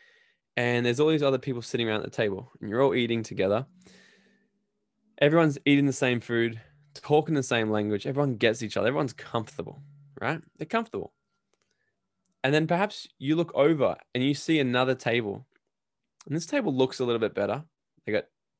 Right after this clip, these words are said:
silverware at the table, eating nicer food. They're dressed a little bit better. They look happier, actually.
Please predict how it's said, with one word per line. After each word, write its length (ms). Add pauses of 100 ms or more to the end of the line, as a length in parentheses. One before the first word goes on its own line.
(140)
silverware 760
at 120
the 80
table, 460 (520)
eating 260
nicer 320
food. 460 (280)
They're 120
dressed 420
a 40
little 180
bit 80
better. 300 (300)
They 100
look 180
happier, 680 (260)
actually. 520